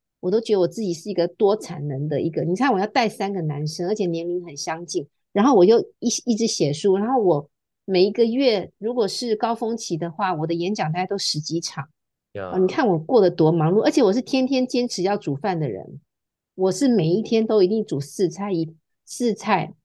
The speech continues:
Speaker 1: 好，呃，甚至多一个汤，我是每一天都这样子，所以我都觉得我没有问题啊。可是你看，
Speaker 2: 呀。
Speaker 1: 突然之间突然之间这样，我，我都不知道我自己该怎么办，所以我，我真的是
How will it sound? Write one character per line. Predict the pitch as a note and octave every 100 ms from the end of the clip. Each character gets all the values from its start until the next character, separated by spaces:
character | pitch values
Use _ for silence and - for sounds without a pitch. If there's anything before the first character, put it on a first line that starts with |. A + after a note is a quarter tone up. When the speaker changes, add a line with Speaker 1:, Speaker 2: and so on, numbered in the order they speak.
| _
Speaker 1:
好， | - F3 -
呃， | - E3 D#3
甚 | A#3+ A3
至 | G3+
多 | F#3+ F#3+
一 |
个 | F#3
汤， | E3 F3 E3
我 | D3+ D#3
是 | G#3+
每 | E3+
一 | D#3
天 | G3+ G3+
都 | G3
这 | G3
样 | E3 D3+
子， | - _ _ _ _ _
所 | -
以 | D4 - _ _ _ _ _ _ -
我 | G#3
都 | C#4+ F4+
觉 | D#4
得 |
我 | B3+
没 | G#3 D4+
有 | C4
问 | A3 D#4 B3+ G3
题 | - E3 D3+
啊。 | D3+ D3+ D#3+ - _ -
可 |
是 | C4+ F#4
你 | C#4+
看， | D#4 E4+
Speaker 2:
呀。 | -
Speaker 1:
突 | F#4+
然 | F4+ D#4+
之 | F4
间 | E4 E4 F4 _ _ _ _ -
突 | G4+
然 | F#4
之 | F4+
间 | F#4+ F#4+
这 | F#4
样， | D4
我， | B3+
我 | A#3+
都 | A#3 F4+
不 | F#4+
知 |
道 | F4+ D#4
我 | A3
自 | D#4
己 |
该 | C#4 C4+
怎 | A#3+
么 | F3+
办， | F#3 A#3
所 | G3+ C4
以 | A#3+ _ _ _ -
我， | G3 F#4+ -
我 | G#3 - -
真 | C#4+
的 | C4+
是 | A3+ C4